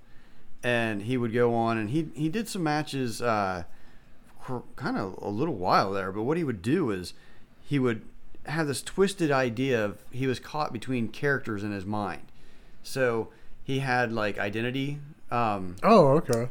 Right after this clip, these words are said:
Speaker 1: you know what I'm talking about?
Speaker 2: Yeah, yeah.
Speaker 1: So what had happened was, like, he took it out on his opponents, and he would dress his opponents as clowns and stuff to humiliate them.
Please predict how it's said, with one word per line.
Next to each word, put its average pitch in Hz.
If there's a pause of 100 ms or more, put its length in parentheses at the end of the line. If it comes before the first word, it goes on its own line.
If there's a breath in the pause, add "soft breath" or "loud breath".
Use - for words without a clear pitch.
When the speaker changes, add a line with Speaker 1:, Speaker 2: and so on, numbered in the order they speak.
Speaker 1:
you 143
know 147
what 151
I'm 151
talking 147
about? 147
Speaker 2:
Yeah, 185
yeah. 156 (360 soft breath)
Speaker 1:
So 139
what 143
had 131
happened 143
was, 101
like, 101 (640 soft breath)
he 147
took 156
it 139
out 143
on 110
his 113
opponents, 107
and 110
he 127
would 104
dress 120
his 107
opponents 120
as 92
clowns 127
and 98
stuff 98
to 90
humiliate 98
them. 87